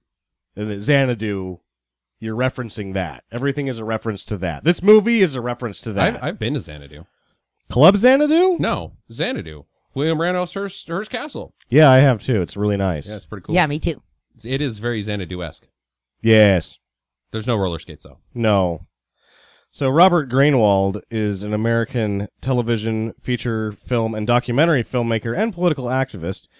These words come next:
Speaker 1: Greenwald is the founder and president of Brave New Films. He has produced and or directed more than sixty-five T V movies, miniseries, films, as well as major theatrical releases. You know what's less than impressive than that?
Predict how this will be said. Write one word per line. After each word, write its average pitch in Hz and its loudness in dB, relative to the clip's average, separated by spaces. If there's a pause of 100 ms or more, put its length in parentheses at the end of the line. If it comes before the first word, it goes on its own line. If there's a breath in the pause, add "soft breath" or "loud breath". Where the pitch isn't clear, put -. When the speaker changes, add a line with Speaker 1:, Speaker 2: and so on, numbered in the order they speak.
(500 soft breath)
Speaker 1:
Greenwald 175 6
is 131 0
the 120 -4
founder 185 2
and 143 0
president 143 0
of 113 -2
Brave 135 2
New 135 4
Films. 123 0 (380)
He 147 -2
has 147 0
produced 202 -6 (140)
and 208 2
or 214 4
directed 196 2
more 185 2
than 170 -2
sixty-five 202 0
T 220 -4
V 214 -2
movies, 196 0
miniseries, 175 -2
films, 175 0
as 123 -4
well 160 0
as 113 -2
major 143 0
theatrical 139 -2
releases. 143 -4 (520 soft breath)
You 139 -8
know 151 0
what's 143 -2
less 117 -2
than 214 -4
impressive 220 0
than 240 0
that? 254 0